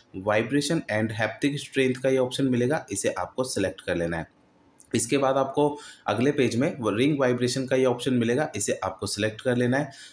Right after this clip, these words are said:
अब यहाँ पर आपका ये जो है लास्ट पेज आ जाएगा रिंग वाइब्रेशन का, ठीक है। इसमें आपको जो है सेकंड ऑप्शन पे सिलेक्ट करना है ऑफ के बटन पे, ठीक है। तो ऑफ के सामने वाले सर्कल पे आपका जो है ये टिक मार्क लग जाएगा, ठीक है। इस तरीके से आपकी ये जो रिंग वाइब्रेशन सेटिंग है ये आपकी डिसेबल हो जाती है, ठीक है।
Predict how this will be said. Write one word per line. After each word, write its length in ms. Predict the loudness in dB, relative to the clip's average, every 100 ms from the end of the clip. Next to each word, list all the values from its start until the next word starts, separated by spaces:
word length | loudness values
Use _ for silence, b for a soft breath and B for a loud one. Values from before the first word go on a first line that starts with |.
| B
अब 160 | 0 2
यहाँ 160 | 2
पर 120 | 2 0
आपका 320 | 0 0 2
ये 140 | 4
जो 160 | 4 4
है 60 | 4
लास्ट 380 | 4 2 0 0
पेज 180 | 2
आ 80 | 2
जाएगा 260 | 4 4 4
रिंग 280 | 2 2 2
वाइब्रेशन 400 | 0 0 -6 -8
का, 140 | -8
ठीक 200 | -6 -4
है। 120 | -4 -6
इसमें 240 | -6 -4 -2 -2
आपको 280 | -4 -4
जो 160 | -2 2
है 80 | 2 B B B
सेकंड 380 | 0 0 2 2
ऑप्शन 300 | 0 0 -2
पे 140 | 0 -4 -6 -6
सिलेक्ट 400 | -2 0 0 0
करना 240 | 0 2
है 140 | 0 0
ऑफ 220 | 0 0 -2
के 80 | -2
बटन 320 | 0 -4 -4
पे, 60 | -6
ठीक 180 | -4 -2
है। 100 | -4 B -2
तो 60 | 0
ऑफ 300 | 2 2 2 -2
के 80 | 0
सामने 320 | 0 2 2
वाले 160 | 2
सर्कल 340 | 0 -2 0 -2
पे 200 | 0 -2 -2
आपका 240 | -2 -2
जो 140 | 0 2
है 120 | 2
ये 100 | 0 -2
टिक 180 | -8 -2
मार्क 240 | -4 0
लग 180 | 0 0
जाएगा, 380 | -2 -2 -2 -6 _
ठीक 140 | -4 -4
है। 100 | -4 B B
इस 160 | -2 0
तरीके 240 | 0 0
से 140 | 0 0
आपकी 320 | 0 -2 2
ये 60 | 2
जो 140 | 4 2
रिंग 240 | 2 4
वाइब्रेशन 440 | 2 0 0 0 0
सेटिंग 320 | 0 0 0
है 80 | 2
ये 100 | 2
आपकी 280 | 0 -2 -2
डिसेबल 400 | 0 0 0 -2
हो 180 | -2 -2
जाती 280 | -2 -4
है, 60 | -6
ठीक 180 | -4
है। 100 | -4